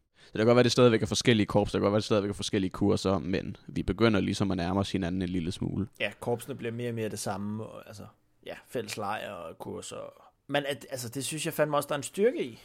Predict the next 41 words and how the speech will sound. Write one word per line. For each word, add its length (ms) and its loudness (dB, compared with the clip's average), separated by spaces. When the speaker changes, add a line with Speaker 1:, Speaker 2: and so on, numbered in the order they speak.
Speaker 1:
Ja, 200 6
helt 280 2
klart. 360 -4
Speaker 2:
Og, 360 2
øh, 100 -4
og 120 -10
trække 320 -4
på 180 2
det, 200 0
og, 380 -4
og 100 -12
nedbryde 460 0
lidt 280 -2
de 100 -8
der 160 -2
gamle 720 -2
normer, 360 -6
og, 560 -4
øh, 220 -8
de 100 -2
andre, 340 -4
og 220 -8
alt 180 -12
det 80 -12
der. 140 -8
Vi 120 0
kan 80 4
jo 40 4
sige, 200 2
vi 60 2
kan 140 4
jo 60 6
lave 180 6
en 160 -4
podcast 440 0
sammen, 260 -2
selvom 280 -6
vi 140 -6
er 40 -10
forskellige 360 -10
korps. 460 -6